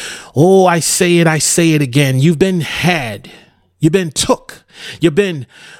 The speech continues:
hoodwinked, bamboozled, led astray, run amok. This is what they've done.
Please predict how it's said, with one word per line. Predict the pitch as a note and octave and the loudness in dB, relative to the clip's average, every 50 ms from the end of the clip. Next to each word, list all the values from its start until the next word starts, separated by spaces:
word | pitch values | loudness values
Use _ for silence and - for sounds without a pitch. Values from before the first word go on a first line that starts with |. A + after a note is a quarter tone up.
| _ | _
hoodwinked, | - G#3+ C#4+ D4+ - D3+ C3+ D#3+ C3+ G2+ F2+ _ - - - _ _ _ _ _ _ _ _ _ - | 0 0 0 0 0 -4 -6 -6 -6 -6 -12 _ -20 -20 -20 _ _ _ _ _ _ _ _ _ -2
bamboozled, | C3+ A3 B3 B3 B3 B3 A#3+ A#3 A3+ E3 - _ C#4 C#4+ A#3 E3 B2 - G2+ F#2+ - _ - _ _ _ _ _ _ _ _ _ - | 0 0 2 2 0 0 -2 -4 -6 -10 -4 _ -2 0 0 -2 -6 -6 -12 -18 -20 _ -20 _ _ _ _ _ _ _ _ _ 0
led | D3 G#3+ A3+ A3+ | 2 2 2 0
astray, | A3 G#3+ - - - - - - A#3 G3 C3+ G2+ F#2 - _ _ _ _ _ _ _ _ _ _ _ - | -2 -2 -2 -2 -4 -4 -2 -2 -2 -2 -4 -10 -14 -20 _ _ _ _ _ _ _ _ _ _ _ 0
run | C#3 G#3+ A#3+ A#3 | 0 0 2 2
amok. | A3+ G#3 G3 G3+ A3 - - _ _ - - _ _ _ _ _ _ _ - - - - - _ | -2 -2 0 0 -2 -2 -4 _ _ -20 -20 _ _ _ _ _ _ _ -20 -20 -20 -20 -10 _
This | D3 G3+ C4 - - | 0 0 2 2 0
is | A#3 E3+ | -4 -2
what | E3 G#3 G3 - - | 0 -2 -2 -2 -4
they've | F#3 F3+ D#3+ D3+ | -4 -4 -2 0
done. | A3+ C4+ D#4 C4 F#3 B2+ - | -2 -2 0 -4 -6 -6 -10